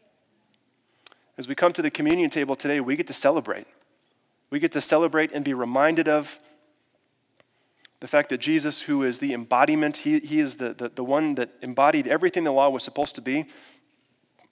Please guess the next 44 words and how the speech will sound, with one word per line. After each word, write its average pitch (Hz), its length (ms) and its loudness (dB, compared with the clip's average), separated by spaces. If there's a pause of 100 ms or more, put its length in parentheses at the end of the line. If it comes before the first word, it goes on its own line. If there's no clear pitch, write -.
(180)
he - 160 -4
embodied 156 360 6
that 139 140 2
for 123 160 2
us. - 340 -2 (520)
And 127 140 -4
it's 123 100 -8
his 151 320 -2 (480)
life 160 300 4
and 143 80 -2
his 113 120 -4
death - 520 0
on 131 120 0
our 135 60 4
behalf 147 520 0
that 120 160 -4 (380)
makes 156 320 -2
it - 120 -6
possible 147 480 0
for 139 180 -2
us 131 100 -6
to 135 360 -4 (140)
experience 151 580 -4
a 117 80 -6
relationship 131 560 -4
with 117 100 -16
God 117 300 -2 (600)
and 131 180 0
enables 151 420 0
us 127 160 -2
to 123 240 -8 (480)
experience, 160 800 0 (120)
uh, 139 120 -8
something 175 520 0
of 135 120 -2
life 151 280 0
the 147 80 -4
way 139 120 2
it 131 80 2
was 131 140 -4
designed 123 400 -4
here 120 160 -6
and 104 100 -10
now. 95 240 -12